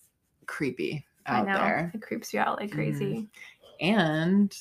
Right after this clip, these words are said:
Speaker 1: I mean, this episode is gonna be creepy as hell. I'm glad we're not doing it at the other house. I'm glad we're not doing it over there.
Speaker 2: Yeah, 'cause I was like, "What house do you wanna do tonight?" You're like, "Yours."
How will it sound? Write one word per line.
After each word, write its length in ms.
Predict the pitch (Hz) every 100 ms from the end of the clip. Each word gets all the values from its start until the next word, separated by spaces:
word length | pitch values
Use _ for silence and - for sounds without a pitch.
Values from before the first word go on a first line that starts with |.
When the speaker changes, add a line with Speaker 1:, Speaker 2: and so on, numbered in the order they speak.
| - -
Speaker 1:
I 100 | 156
mean, 240 | 147 139
this 180 | 147 160
episode 400 | 139 156 196 123
is 100 | 131
gonna 120 | 143
be 100 | 139
creepy 360 | 139 - 151 151
as 100 | 143
hell. 160 | 156 -
I'm 200 | 220 294
glad 200 | 165 156
we're 80 | 147
not 160 | 143
doing 220 | 143 139
it 260 | 139 139 135 143
at 140 | 156
the 280 | 139 139 -
other 160 | 135
house. 320 | 131 127 131 -
I'm 80 | 160
glad 160 | 160 151
we're 60 |
not 160 | 139 131
doing 160 | 131
it 80 | 131
over 160 | 131 131
there. 340 | 131 135 135 - _ _ _ _ _ _ -
Speaker 2:
Yeah, 300 | 220 202 196
'cause 120 | 208
I 40 |
was 80 | 226
like, 120 | 233
"What 140 | 254 269
house 280 | 285 277 -
do 60 |
you 40 | 254
wanna 140 | 247
do 160 | 254 254
tonight?" 440 | 233 202 196 208
You're 80 | 214
like, 160 | 208 202
"Yours." 340 | 196 202 -